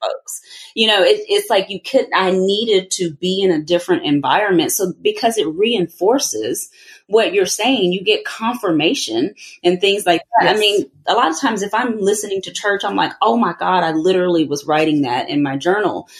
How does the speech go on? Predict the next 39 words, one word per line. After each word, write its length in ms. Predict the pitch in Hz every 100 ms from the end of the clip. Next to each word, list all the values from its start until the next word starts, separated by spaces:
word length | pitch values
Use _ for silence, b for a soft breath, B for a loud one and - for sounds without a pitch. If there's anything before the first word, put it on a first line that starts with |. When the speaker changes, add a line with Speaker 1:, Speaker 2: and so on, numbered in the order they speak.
| B
Speaker 1:
you 120 | 233 226
know, 260 | 208 196 -
or 560 | 214 220 220 214 214 B B
if 180 | - 208
you're 160 | 208 214
in, 240 | - 214
I'm 180 | 208 196
in 180 | 180 202
different, 340 | 185 190 214 170
like, 160 | 165 165
women's 360 | 165 180 180 175
groups 460 | 139 143 - -
that, 260 | - 147 -
you 140 | 180
know, 180 | 185 143
Christian 200 | 139 202 - 180
Speaker 2:
Yes. 140 | 175
Speaker 1:
women's 240 | 170 160 -
groups, 260 | 151 135
I 120 | -
definitely 520 | 160 170 180 190 185 156
recommend, 760 | 156 165 160 160 165 139 135 135
um, 400 | 156 143 139 143
that 160 | 147 143
you 260 | 156 180
are 180 | 180 151 - -
in 260 | 190 247 277
the 160 | 285 269
environment 760 | 403 175 160 170 190 208 240 240 b b
that 180 | - 180
you're 160 | 170 185
trying 540 | - - 170 170 185
to 400 | 190 202 170 156 151
climb 420 | - 202 196 196
into, 560 | 190 180 165 160 - - B B B
you 100 | 208
know, 180 | 196 175
so 200 | 185 180
if 200 | 170